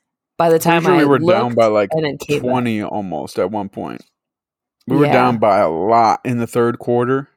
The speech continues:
Speaker 2: Steph Curry had, like, five or six threes in the first quarter, was going
Speaker 1: Mm-hmm.
Speaker 2: off. We were
Speaker 1: Per the
Speaker 2: answering, not with
Speaker 1: usual.
Speaker 2: threes, but we were answering with points, which was awesome. Our defense looked crazy good all game. Um, like, I guess they have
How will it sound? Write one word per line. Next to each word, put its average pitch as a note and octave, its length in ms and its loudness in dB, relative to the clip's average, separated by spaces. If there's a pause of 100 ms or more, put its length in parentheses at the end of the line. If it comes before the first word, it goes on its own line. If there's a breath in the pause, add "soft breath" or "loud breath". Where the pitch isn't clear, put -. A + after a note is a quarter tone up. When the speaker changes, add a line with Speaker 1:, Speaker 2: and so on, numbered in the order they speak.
(180)
Speaker 2:
Steph - 320 0
Curry B2+ 560 2
had, A2+ 220 0
like, G2 240 0 (120)
five A#2+ 280 2
or A#2 40 0
six - 300 -8
threes A2+ 380 -4
in G#2 80 -6
the F#2+ 80 -6
first - 420 -2
quarter, G2 400 -2 (260 soft breath)
was G#2+ 120 -8
going G#2+ 260 0
Speaker 1:
Mm-hmm. F2+ 180 -4
Speaker 2:
off. G#2+ 520 2 (1160 soft breath)
We C3+ 120 4
were D3+ 160 6
Speaker 1:
Per C#3+ 60 -4
the D3+ 60 0
Speaker 2:
answering, D#3 400 2
not C#3 180 4
with D3+ 140 2
Speaker 1:
usual. C#3 140 -2
Speaker 2:
threes, D#3+ 300 4
but B2+ 80 2
we B2+ 100 4
were B2 120 4
answering B2 400 -2
with G#2 140 -4
points, A#2+ 500 -2
which A2+ 160 -4
was G#2+ 100 -6
awesome. A2 400 2
Our A2 100 2
defense B2+ 540 -2
looked - 240 -4
crazy C#3+ 600 -4
good A2 300 0
all C3 280 4
game. A2+ 480 -2 (560)
Um, G#2+ 460 -4
like, A2+ 280 0
I A2+ 120 2
guess A2+ 240 -2
they A2 120 2
have A2 260 2